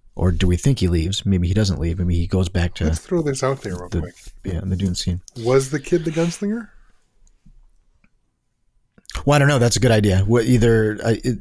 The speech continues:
Speaker 1: either the Mandalorian is or the kid is. I,
Speaker 2: No, no,
Speaker 1: I,
Speaker 2: no, no.
Speaker 1: I say
Speaker 2: Let me
Speaker 1: the
Speaker 2: throw
Speaker 1: kid
Speaker 2: this out there.
Speaker 1: 'cause
Speaker 2: What's the final scene?
Speaker 1: Right. That, that was where I was going
Speaker 2: Okay.
Speaker 1: next. Now, there's a mysterious figure that comes into the last scene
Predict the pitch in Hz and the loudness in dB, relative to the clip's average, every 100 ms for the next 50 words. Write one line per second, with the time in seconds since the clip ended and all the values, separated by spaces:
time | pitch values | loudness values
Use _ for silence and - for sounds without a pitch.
0 | 101 - 117 101 95 92 92 - 107 101 | -8 -2 0 2 2 0 -2 -2 0 2
1 | 107 127 147 143 139 131 123 104 95 - | 2 4 4 2 2 0 0 0 0 0
2 | 101 90 87 - 127 139 135 190 - 127 | 2 2 2 2 2 2 2 0 0 2
3 | 117 - 101 - 127 - 185 110 95 - | 2 2 0 0 0 0 -2 -8 -12 -12
4 | 98 87 - - _ _ _ _ _ _ | -10 -8 -10 -16 _ _ _ _ _ _
5 | _ _ _ _ _ _ _ _ _ 120 | _ _ _ _ _ _ _ _ _ -6
6 | 123 - 120 120 117 104 147 110 - _ | -6 -6 -6 -6 -6 -8 -12 -14 -16 _
7 | _ _ _ _ _ _ _ _ _ _ | _ _ _ _ _ _ _ _ _ _
8 | _ _ - - - _ - 98 90 - | _ _ -20 -20 -20 _ -2 0 0 -2
9 | 117 104 107 107 101 101 95 95 95 85 | -2 2 2 2 2 2 0 0 0 0
10 | 78 - - - - - - - - - | -4 -8 -12 -14 -20 -20 -20 -20 -20 -4
11 | 120 117 110 104 - _ - 127 110 110 | 0 2 4 0 -4 _ 2 4 4 2
12 | - 156 165 - 135 120 123 104 - 107 | 2 2 2 2 0 2 4 2 2 2
13 | 101 117 120 113 104 101 - - 92 87 | 4 2 2 2 2 2 0 0 0 2
14 | 85 | -2